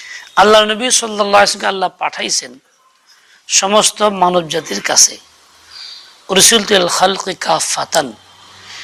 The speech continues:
প্রথম দাওয়াত শুরু হয়েছে অমুসলিমদের কাছে, অমুসলিমদের কাছেই তাকে পাঠানো হয়েছিল। অমুসলিমকে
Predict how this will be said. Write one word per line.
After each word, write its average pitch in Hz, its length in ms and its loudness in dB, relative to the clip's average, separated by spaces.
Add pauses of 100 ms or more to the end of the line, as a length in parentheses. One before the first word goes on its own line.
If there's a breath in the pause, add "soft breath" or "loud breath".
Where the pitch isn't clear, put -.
(180 loud breath)
প্রথম 247 360 2
দাওয়াত 202 340 4
শুরু 190 340 -6
হয়েছে 220 540 -4
অমুসলিমদের 170 760 -8
কাছে, - 360 0 (1000 loud breath)
অমুসলিমদের 247 640 4 (100)
কাছেই 247 440 4
তাকে 240 240 0
পাঠানো 180 320 -2
হয়েছিল। - 380 -8 (1500)
অমুসলিমকে 262 880 2